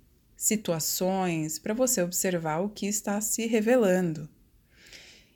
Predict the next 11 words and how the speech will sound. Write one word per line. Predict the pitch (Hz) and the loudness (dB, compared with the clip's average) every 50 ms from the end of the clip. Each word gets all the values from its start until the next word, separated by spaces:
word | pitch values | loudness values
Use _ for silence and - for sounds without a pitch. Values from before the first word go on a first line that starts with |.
| _ _ _ _ _ _ _ - | _ _ _ _ _ _ _ -4
E | 185 196 | 0 2
aí | 208 226 233 233 247 | 2 4 4 4 4
a | 247 | 4
gente | 233 220 214 214 214 - | 4 4 0 0 0 -2
consegue, | - - 233 220 214 208 - - - 190 185 180 180 185 180 190 190 | -6 -4 -2 0 0 0 0 0 0 0 2 4 4 2 2 0 -2
a | 190 | -4
partir | 190 - 185 185 185 - - 202 190 | -2 -4 -4 -4 -4 -6 -6 -6 -2
daí, | 175 170 165 170 180 196 202 | -2 0 0 0 0 0 0
observar | 190 180 - - - 208 202 190 175 170 180 185 190 214 | 0 -2 -2 -2 -2 -2 -2 -2 -2 2 2 4 4 4
o | 233 | 2
fenômeno | 233 233 - - 226 214 196 190 185 196 214 226 220 208 190 175 165 160 156 156 160 - - | 0 -4 -2 0 2 2 2 2 2 2 2 2 4 2 2 2 -2 -2 -4 -4 -6 -8 -10